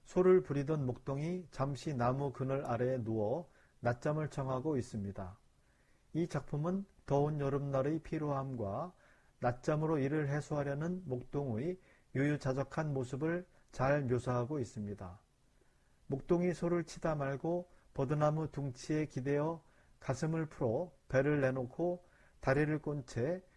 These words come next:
오수를 즐기고 있습니다. 이런 목동의 모습을 수초간한 개천에 든 소가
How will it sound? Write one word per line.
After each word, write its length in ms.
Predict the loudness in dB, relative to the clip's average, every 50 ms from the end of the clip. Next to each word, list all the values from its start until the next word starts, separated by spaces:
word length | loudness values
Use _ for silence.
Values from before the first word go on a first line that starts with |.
| _ _ -2
오수를 480 | 0 0 0 0 0 2 2 2 2
즐기고 480 | 2 0 -4 -2 -2 -2 -2 0 0 0
있습니다. 600 | 0 -2 -4 -4 -4 -4 -4 -6 -8 -10 -12 -14 -20 _ _ _ _ _ _ _ _ _ _ _ _ 0
이런 280 | 2 4 4 4 4 2
목동의 460 | -2 -2 -4 -4 -2 0 0 0 0
모습을 600 | 0 0 -2 -2 -2 -2 0 2 2 2 0 -2 -6 _ _ _ _ _ _
수초간한 680 | -6 -6 -6 -6 -6 -8 -4 -4 -2 -2 -2 -4 -4 -4
개천에 500 | -2 -2 -2 -2 -2 -4 -2 -2 -2 0
든 200 | 0 -2 -2 -4
소가 500 | -4 -2 -2 -2 0 0 0 0 0 -2